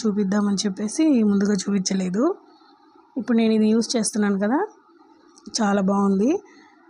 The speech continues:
ఆ, ఇది నేను మీషోలో తీసుకున్నాను. బాగా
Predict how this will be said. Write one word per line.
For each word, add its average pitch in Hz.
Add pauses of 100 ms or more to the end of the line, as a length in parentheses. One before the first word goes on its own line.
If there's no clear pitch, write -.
(100)
ఆ, 220
ఇది 208
నేను 220
మీషోలో 214
తీసుకున్నాను. 190 (1400)
బాగా 220